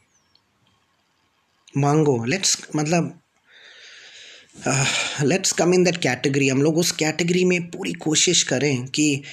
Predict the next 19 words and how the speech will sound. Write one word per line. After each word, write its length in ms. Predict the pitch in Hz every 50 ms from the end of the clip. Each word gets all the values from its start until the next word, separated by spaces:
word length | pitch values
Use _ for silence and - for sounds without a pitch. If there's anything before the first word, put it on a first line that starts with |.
| - - -
परमेश्वर 540 | 147 139 143 143 143 139 135 - 185 175 156
हमें 340 | 135 156 151 165 180 175
preserve 500 | 170 139 135 127 - 160 156 165 165 135
करें, 360 | - - 123 113 107 110 113 - - - _ _ _ _ _ _ _ _ _ _ _ _ _ _ _ _ - -
पूरी 200 | 170 180 202 185
कोशिश 480 | 175 - 160 143 - - 156 147 -
करें 280 | - 135 131 127 123 123
हम 200 | 120 117 110 110
कि 220 | - - 131 135
उस 220 | 123 131 160 - -
category 520 | - 156 143 143 151 147 151 156 160 165
में 120 | 151 151
हम 120 | 147 147 143
लोग 160 | 147 147 139
आएं 180 | 135 147 165 170
कि 100 | 170 165
परमेश्वर 580 | 160 135 135 131 131 135 135 - 151 151 147
हमें 320 | 143 139 139 185 226 233 226 - _ _ _ _ - _ _ _ _ _ _ _ _ _ _ -
बिल्कुल 540 | 123 147 151 151 - 196 185 170 170 -